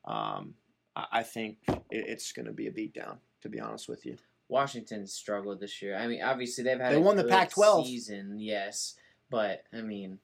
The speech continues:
Speaker 1: Power
Speaker 2: Pat-,
Speaker 1: Five conference
Speaker 2: they won a
Speaker 1: win.
Speaker 2: Pac-twelve against Utah. It was ten to three, right?
Speaker 1: Utah
Speaker 2: Ten?
Speaker 1: was, U-, Utah's a ranked
Speaker 2: I don't
Speaker 1: team.
Speaker 2: care what happens. It was ten to three.
Speaker 1: Great defensive team.
Speaker 2: In
Speaker 1: Their
Speaker 2: this day and
Speaker 1: D-backs are
Speaker 2: age,
Speaker 1: the real
Speaker 2: college
Speaker 1: deal.
Speaker 2: ball, it's ten to three. Get outta here.
Speaker 1: I respect that.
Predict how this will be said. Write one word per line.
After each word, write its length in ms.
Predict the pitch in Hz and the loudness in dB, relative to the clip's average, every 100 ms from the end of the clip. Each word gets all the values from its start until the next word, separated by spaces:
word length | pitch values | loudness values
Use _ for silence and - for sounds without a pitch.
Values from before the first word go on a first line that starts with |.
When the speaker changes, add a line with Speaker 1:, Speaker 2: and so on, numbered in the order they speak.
| _ | _
Speaker 1:
Power 160 | - 175 | 0 2
Speaker 2:
Pat-, 180 | 147 - | 2 2
Speaker 1:
Five 40 | |
conference 300 | 190 220 143 | -2 0 2
Speaker 2:
they 40 | 165 | 2
won 100 | 170 | 0
a 40 | |
Speaker 1:
win. 80 | 170 | 0
Speaker 2:
Pac-twelve 400 | 151 139 139 123 | -2 0 0 0
against 220 | 117 107 | -2 -4
Utah. 280 | 120 120 110 | -4 -2 -2
It 20 | |
was 100 | 98 | -4
ten 260 | - - 113 | -8 -10 -10
to 60 | 101 | -10
three, 520 | - - 95 95 87 | -14 -14 -10 -10 -10
right? 260 | - 85 87 _ _ - | -12 -14 -16 _ _ -8
Speaker 1:
Utah 400 | 170 320 - 339 | 2 2 4 4
Speaker 2:
Ten? 80 | 339 | 6
Speaker 1:
was, 180 | 359 202 196 | 4 0 -4
U-, 220 | 208 220 | -4 0
Utah's 340 | 226 277 320 240 | 2 6 6 6
a 60 | |
ranked 240 | 240 247 240 | 6 4 4
Speaker 2:
I 40 | |
don't 100 | 285 | 4
Speaker 1:
team. 80 | 240 | 6
Speaker 2:
care 140 | 202 | 4
what 220 | 156 139 165 | 4 4 2
happens. 500 | 143 147 98 - - | 0 -6 -8 -10 -8
It 60 | 127 | -4
was 160 | 120 | -4
ten 500 | - - 156 170 185 | -4 -6 0 0 0
to 180 | 180 147 | -2 -4
three. 720 | 120 - 127 117 120 175 170 - - | -6 -10 -6 -6 -2 -2 -2 -6 2
Speaker 1:
Great 260 | 151 165 | 6 6
defensive 480 | 165 165 151 131 - - _ _ - | 4 0 0 -2 -8 -12 _ _ -2
team. 200 | 143 120 - - - _ _ _ _ - _ _ _ _ _ _ _ | 0 0 -6 -10 -12 _ _ _ _ -20 _ _ _ _ _ _ _
Speaker 2:
In 120 | 131 | 0
Speaker 1:
Their 120 | 135 185 | 6 8
Speaker 2:
this 80 | 196 | 8
day 60 | |
and 80 | 180 | 6
Speaker 1:
D-backs 260 | 180 180 160 | 8 8 6
are 80 | 160 | 4
Speaker 2:
age, 40 | |
Speaker 1:
the 60 | 156 | 6
real 180 | 160 147 | 8 8
Speaker 2:
college 180 | 151 | 6
Speaker 1:
deal. 80 | 131 | 4
Speaker 2:
ball, 300 | - 135 131 | 4 4 4
it's 180 | 123 - | 2 -4
ten 520 | - 131 120 123 131 123 | -10 -6 -2 -2 -4 -8
to 140 | 120 | -10
three. 420 | 110 104 107 110 | -10 -8 -6 -6
Get 180 | 107 - | -4 -6
outta 160 | 58 - | -4 -2
here. 40 | - | 6
Speaker 1:
I 140 | 175 | 6
respect 440 | 403 - 254 - | 6 6 6 6
that. 260 | 349 123 - | 6 2 0